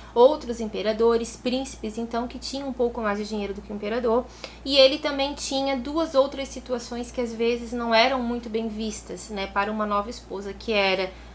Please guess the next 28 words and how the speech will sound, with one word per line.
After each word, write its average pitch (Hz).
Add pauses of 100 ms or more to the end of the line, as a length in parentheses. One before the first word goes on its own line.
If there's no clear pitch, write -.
a 208
criação 226
dos 247
filhos 220
dele 208
com 247
outra 208
mulher, 196
que 220
ele 202
ainda 208
tinha 262
filhos 208
pequenos, 226
com 202
a 190
Leopoldina. 208 (440)
E 262
ele 269
também, 294
gente, 226
tinha 240
uma 262
fama 240
de 240
ser 254
muito 240
galinha. 254